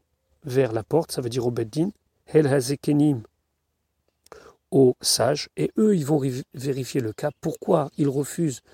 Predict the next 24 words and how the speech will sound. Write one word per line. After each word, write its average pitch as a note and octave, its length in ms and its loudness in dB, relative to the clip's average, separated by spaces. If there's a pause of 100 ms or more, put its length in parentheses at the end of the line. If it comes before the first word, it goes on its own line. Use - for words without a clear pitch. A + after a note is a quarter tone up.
(220)
le C3+ 100 0
hiboum, C3+ 420 0 (440)
est-ce C#3 200 -2
qu'il C3 360 0 (160)
ne B2 140 2
doit A2+ 220 2
pas C3+ 160 0
le C#3+ 60 -2
faire, F3+ 340 2
ou E3 60 -8
bien C3 200 0
est-ce A#2 100 -8
que - 100 -8
c'est B2 160 -6
déconseillé ? F3 720 0 (760)
Ve'amera, C3 720 4
et D3+ 120 -2
elle C#3 140 2
dira, D3+ 420 -2
mais D3 300 0
en F3+ 220 2 (100)
yevami, C#3+ 720 0
il D3 140 0
refuse C3+ 580 -2